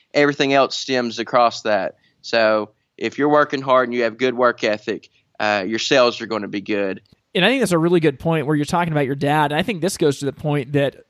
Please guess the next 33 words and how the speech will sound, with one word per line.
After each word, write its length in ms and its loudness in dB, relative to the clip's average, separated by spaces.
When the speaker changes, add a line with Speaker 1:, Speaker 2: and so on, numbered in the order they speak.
Speaker 2:
that 320 2
I 120 0
don't 200 0
know 160 4
if 80 -2
the 100 -4
older 280 4
generation 540 0
fully 440 0
realizes 720 0
how 240 0
much 260 2
younger 440 0
folks 340 0
are 80 -2
watching 560 -6
them. 320 -8
And 260 2
it, 80 -2
it 80 0
reminds 340 2
me 80 0
of 60 2
that 160 0
saying 340 -2
where 100 2
they 120 2
talk 300 -2
about 260 0
how 380 -2
more 340 4
is 180 0
caught 420 -2